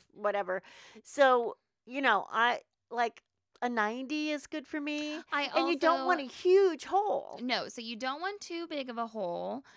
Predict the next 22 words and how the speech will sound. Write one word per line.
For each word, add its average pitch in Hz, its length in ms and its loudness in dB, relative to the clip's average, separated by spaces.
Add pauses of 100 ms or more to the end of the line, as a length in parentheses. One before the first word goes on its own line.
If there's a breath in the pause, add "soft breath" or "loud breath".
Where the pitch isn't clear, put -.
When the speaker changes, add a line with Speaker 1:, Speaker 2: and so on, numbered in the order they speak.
(180 loud breath)
Speaker 2:
but 247 140 -8
then 247 160 -4
you 233 120 -8
also 254 320 -4
want 269 340 -10
to 240 160 -10
Speaker 1:
What 247 180 2
Speaker 2:
protect 254 80 4
Speaker 1:
we're, 262 140 8
we're 247 120 -8
Speaker 2:
your - 40 0
Speaker 1:
talking 226 220 2
about 202 220 6
is 175 100 -2
when 196 180 -4
Speaker 2:
<clears throat> 185 80 -4
Speaker 1:
it - 60 -14
pierces 175 560 -6
Speaker 2:
Yeah. 202 200 0 (120)
Speaker 1:
the, 156 340 -2
the, - 1200 -12
um, 135 340 -4